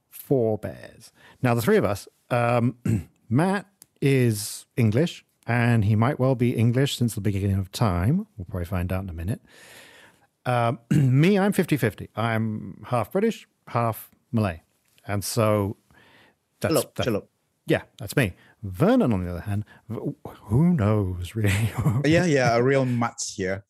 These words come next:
Speaker 1: Yeah. So when the three of us, uh, look back on the past and we look back, uh, at, uh, national or racial or,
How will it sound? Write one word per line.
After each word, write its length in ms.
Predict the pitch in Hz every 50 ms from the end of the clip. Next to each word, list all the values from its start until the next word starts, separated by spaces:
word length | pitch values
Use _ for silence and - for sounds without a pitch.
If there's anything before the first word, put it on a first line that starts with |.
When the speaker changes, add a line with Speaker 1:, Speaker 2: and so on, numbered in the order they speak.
| _ _ -
Speaker 1:
Yeah. 320 | 123 120 110 101 92 160 - - - - - - - -
So 240 | - - - 170 160
when 360 | 151 143 180 196 214 208 190
the 80 | 156 151
three 180 | - 190 202 196
of 80 | 175
us, 380 | 147 123 113 120 - - - _ _ _ -
uh, 280 | - 131 123 117 117 135 -
look 360 | - 156 160 170 - - 123 117
back 300 | 147 143 151 143 - 156
on 160 | 131 127 123
the 180 | 117 120 117 110
past 520 | - 139 135 113 98 90 90 - - -
and 140 | 110 107 110
we 120 | 113 107
look 240 | 110 120 110 - -
back, 340 | - 113 110 110 - - -
uh, 640 | 123 110 110 107 101 101 101 101 101 98 98 98 - -
at, 480 | - 104 98 98 107 _ _ - - -
uh, 300 | 107 98 98 92 92 92
national 560 | 92 101 123 131 117 - - 147 139 139 135
or 380 | 120 98 95 92 92 92 92 92
racial 720 | 92 95 107 127 120 - - - 131 123 117 117 117 117 110
or, 600 | 101 95 90 90 90 90 90 90 87 90 90